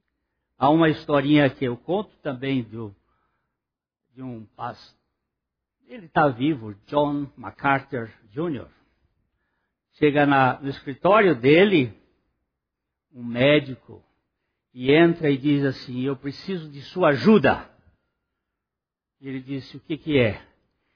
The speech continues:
"Eu sou médico, eu tenho um, um hospital de aborto. No meu hospital, eu faturo oito milhões de dólares por ano,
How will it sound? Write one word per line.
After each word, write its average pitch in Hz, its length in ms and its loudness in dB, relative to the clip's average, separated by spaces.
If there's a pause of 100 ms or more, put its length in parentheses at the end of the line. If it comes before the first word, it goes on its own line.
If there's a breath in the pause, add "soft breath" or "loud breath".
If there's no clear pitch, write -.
(320)
"Eu 156 160 -8
sou 143 260 -6
médico, 165 760 0
eu 135 180 -10
tenho 151 340 2
um, 135 380 -2 (160)
um 143 80 -10
hospital 147 1000 0 (520)
de 135 100 -4
aborto. 143 960 0 (720)
No 131 80 -18
meu 160 240 -4
hospital, 147 920 2 (1040)
eu 139 480 -8 (1700)
faturo 151 520 -2
oito 170 340 4
milhões 147 560 0
de 131 100 -8
dólares 139 580 0
por 143 220 -8
ano, 185 400 2